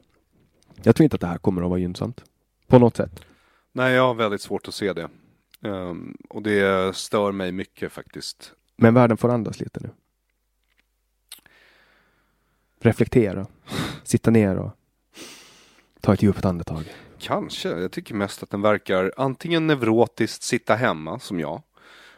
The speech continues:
Speaker 2: eller, eh, och oroa sig för äldre släktingar, för det gör jag verkligen. Eh, eller, eh, så verkar den, eh, skita i vilket och gå ut och ta en öl på en uteservering.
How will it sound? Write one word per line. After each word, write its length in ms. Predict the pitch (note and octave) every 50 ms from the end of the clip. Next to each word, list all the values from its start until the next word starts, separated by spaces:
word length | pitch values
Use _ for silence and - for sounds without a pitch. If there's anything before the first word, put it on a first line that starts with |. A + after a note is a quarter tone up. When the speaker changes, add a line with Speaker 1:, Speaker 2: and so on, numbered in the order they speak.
| - _
Speaker 2:
eller, 680 | - A#2 A#2+ A#2 A2 G#2+ G#2+ G#2+ G2+ G2 F#2+ G2 G#2+ G#2+
eh, 80 | G#2 G2+
och 300 | F2 D2+ A#2 A#2 A2 A#2+
oroa 360 | B2 A#2 G#2+ G#2 G2+ G2+ G#2
sig 280 | G2+ - - G2 F#2+ F#2+
för 300 | - - G2+ F#2 F2+ F2
äldre 360 | F2+ D#2+ F#2 F2 F2 F2+ F2+
släktingar, 580 | - - G2 F2 - - - D2+ D2 D2+ F2+ G#2+
för 180 | - - -
det 60 | F2+ F2
gör 180 | E2+ D2+ D#2
jag 100 | E2 E2+
verkligen. 440 | E2+ D#2+ C#2 - - - C2+ D#2 G2+ - _ _ _ _ _ _ _ _ _ _ _ _ -
Eh, 580 | F2 F2 E2+ E2 E2 D#2+ D2+ D2+ D2 D2 C#2 B1+ - - _ _ -
eller, 800 | - G2+ G2+ F#2+ F#2 F#2 F#2 F#2 F#2 F2+ F2 F2 F2 F2 F2+ F2+ F#2 F#2 F#2 F2+
eh, 60 | F2+
så 460 | F2+ - - - G3+ C4+ D#4 D#4+ D#4
verkar 360 | D4 D#4+ C#4+ G3+ - - D4 C#4+
den, 280 | C#4 C4+ C4+ C#4 C#4
eh, 420 | C#4+ D4 D4 C#4+ C#4+ C#4+ D4 C4+ G#3+
skita 420 | - - - C4 D3+ - - G#3
i 40 | G#3
vilket 400 | F#3+ E3 - - - F#3+ - -
och 60 | D#3+
gå 80 | E3 D3+
ut 100 | C#3+ -
och 80 | C#3
ta 120 | - D#3 C#3
en 60 | C3
öl 160 | C3 B2+ B2 A#2
på 120 | - C3+
en 60 | B2+
uteservering. 560 | B2 A#2 - - - A2 B2+ E3 - A#2 G2+